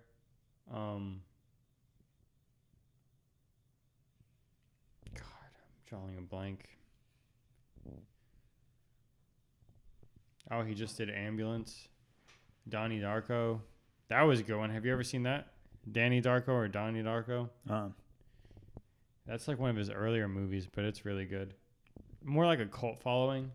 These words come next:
Speaker 1: Not necessarily big, but really good. The way he acts, though.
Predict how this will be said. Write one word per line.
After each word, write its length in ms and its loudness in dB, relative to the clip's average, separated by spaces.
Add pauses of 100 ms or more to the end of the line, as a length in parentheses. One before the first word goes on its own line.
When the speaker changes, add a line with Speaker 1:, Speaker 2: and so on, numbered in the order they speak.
Speaker 1:
Not 160 0
necessarily 540 0
big, 360 4 (920)
but 200 -2 (260)
really 240 4
good. 280 4 (1700)
The 140 2
way 120 10
he 200 8
acts, 320 4
though. 240 0